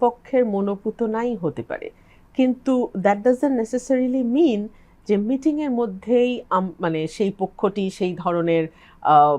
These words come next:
অভিব্যক্তি প্রকাশ করে বের হবে বা রাগ দেখিয়ে, দুঃখ প্রকাশ করে বা অভিমান করে, আহ, বেরিয়ে যাবে। ব্যাপারটি তেমন নয়।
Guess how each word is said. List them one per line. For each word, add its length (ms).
অভিব্যক্তি 760
প্রকাশ 420
করে 200
বের 240
হবে 300
বা 240
রাগ 400
দেখিয়ে, 520
দুঃখ 420
প্রকাশ 500
করে 200
বা 120
অভিমান 540
করে, 380
আহ, 200
বেরিয়ে 340
যাবে। 240
ব্যাপারটি 400
তেমন 440
নয়। 180